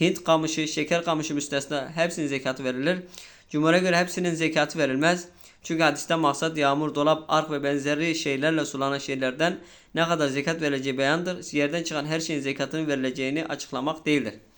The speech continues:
Ancak Ebu Amr'ın da dediği gibi yerden çıkan buğday, arpa, hurma, üzümün zekatının verileceğine ihtilaf yoktur. Alimler bu hususta ittifak etmişlerdir. Bu saydıklarımızdan başkasında verilir, verilmeyeceği görüş farkı vardır. A. El-Hasen İbn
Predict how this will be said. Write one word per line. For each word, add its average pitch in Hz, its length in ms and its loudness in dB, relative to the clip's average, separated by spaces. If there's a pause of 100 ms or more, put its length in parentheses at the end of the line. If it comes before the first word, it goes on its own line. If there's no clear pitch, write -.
(460)
Ancak 180 400 2
Ebu 180 160 6
Amr'ın 175 380 4
da 160 120 2
dediği 156 280 2
gibi 135 420 -2
yerden 143 420 2
çıkan 143 320 -2
buğday, 139 300 4
arpa, 139 240 2
hurma, 151 240 2
üzümün 156 300 0
zekatının 147 420 -2
verileceğine 139 400 0
ihtilaf 151 340 0
yoktur. 180 300 -2
Alimler 151 400 2
bu 170 60 -4
hususta 165 180 -2
ittifak 160 340 2
etmişlerdir. 123 420 -2 (460)
Bu 185 120 0
saydıklarımızdan 185 680 2
başkasında 151 500 2
verilir, 156 300 0
verilmeyeceği 165 480 2
görüş 156 200 2
farkı 151 280 2
vardır. 120 340 2
A. 143 200 6 (340)
El-Hasen 156 600 2
İbn 180 280 0